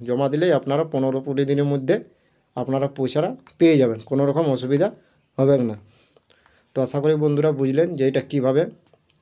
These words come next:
করতে হবে এবং কী কী ডকুমেন্টস লাগবে। যদি কোনো অসুবিধা থাকে, তো নিচে আপনারা কমেন্ট বক্সে আমাকে জানাবেন। Thank you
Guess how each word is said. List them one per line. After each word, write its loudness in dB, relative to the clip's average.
করতে -2
হবে 4
এবং -4
কী -6
কী -2
ডকুমেন্টস -2
লাগবে। 0
যদি 2
কোনো 0
অসুবিধা -2
থাকে, 0
তো 0
নিচে -4
আপনারা -2
কমেন্ট -2
বক্সে -6
আমাকে -2
জানাবেন। 0
Thank 0
you -2